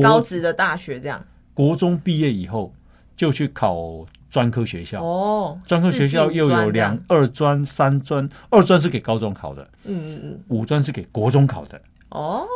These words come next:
Speaker 2: 三专也是给高中考的。那五专呢，啊，郭台铭就是考上中国海专。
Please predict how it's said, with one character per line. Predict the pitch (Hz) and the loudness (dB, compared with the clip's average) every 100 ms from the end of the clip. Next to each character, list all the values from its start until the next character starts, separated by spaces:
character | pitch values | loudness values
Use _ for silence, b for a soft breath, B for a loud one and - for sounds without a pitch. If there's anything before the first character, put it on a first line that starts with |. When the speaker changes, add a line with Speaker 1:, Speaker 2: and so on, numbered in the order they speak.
| 480 | -2
Speaker 2:
三 | - 156 | 2 2
专 | 147 151 | 2 -2
也 | 113 | -4
是 | - | -6
给 | 117 95 | -6 -8
高 | - 110 | -4 -4
中 | 107 101 | -4 -6
考 | 87 76 | -10 -14
的。 | 92 - B B B | -18 -20 B B B
那 | - 185 - b b b - | -2 -2 -2 b b b -8
五 | 117 | -6
专 | 104 170 165 | -2 2 2
呢， | 165 160 156 b b _ _ - | 2 -4 -8 b b _ _ -6
啊， | 117 104 98 95 - _ _ _ _ _ | -2 -2 -4 -10 -16 _ _ _ _ _
郭 | - 165 | -2 0
台 | 151 | 2
铭 | 123 98 | 0 -4
就 | 123 | -6
是 | 120 - _ - | -8 -12 _ -8
考 | 101 | -6
上 | 123 117 - | -4 -6 -6
中 | - 170 151 151 | 0 2 2 -2
国 | - 85 85 | -8 -12 -12
海 | 85 76 | -12 -14
专。 | - 92 | -12 -12